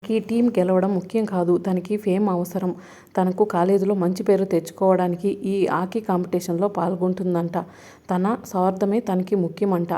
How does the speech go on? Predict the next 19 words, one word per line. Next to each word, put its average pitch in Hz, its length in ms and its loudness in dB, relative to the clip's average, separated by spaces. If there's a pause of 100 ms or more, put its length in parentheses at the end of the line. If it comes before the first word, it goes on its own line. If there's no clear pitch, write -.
అని 180 200 0
శౌర్య 180 400 0
చెప్తూ 180 340 -2
ఉంటే, 175 220 0
"కానీ 180 300 -2 (120)
అలా 220 200 0
ఎలా 208 240 2
సెలెక్ట్ 190 360 -4
చేస్తారు?" 185 500 0 (420)
అని 190 220 4
రామలక్ష్మి 180 600 0
అంటుంది. 180 440 0
"వాళ్ళు 180 360 2
ఇచ్చే 190 280 -2
చిల్లర 202 360 0
డబ్బులకి 175 520 -2
ఆశపడి 185 440 0
వాళ్ళకి 175 400 0 (420)
భయపడో 185 480 4